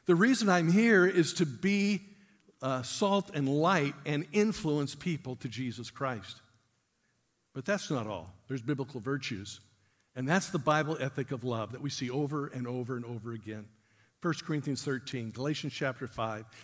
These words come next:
Jesus said, "They will know you are Christians by your love."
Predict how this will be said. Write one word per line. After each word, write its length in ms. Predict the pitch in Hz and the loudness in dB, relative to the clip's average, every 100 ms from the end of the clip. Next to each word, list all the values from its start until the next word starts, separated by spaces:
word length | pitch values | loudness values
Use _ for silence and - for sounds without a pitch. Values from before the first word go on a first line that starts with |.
| - | -2
Jesus 360 | 175 185 151 | 0 2 0
said, 220 | - 156 143 | 0 2 2
"They 140 | 143 | 2
will 100 | 143 | 2
know 220 | 143 160 | 2 2
you 220 | 185 185 | 4 6
are 100 | 151 | 4
Christians 580 | 151 - 165 - 165 139 | 4 0 -2 -2 -4 -2
by 220 | 117 143 | 2 2
your 500 | 143 139 139 131 131 - - _ _ _ _ _ | 2 0 0 0 -2 -4 -18 _ _ _ _ _
love." 720 | 110 113 120 127 110 92 - | -12 -6 -2 -2 -2 -6 -16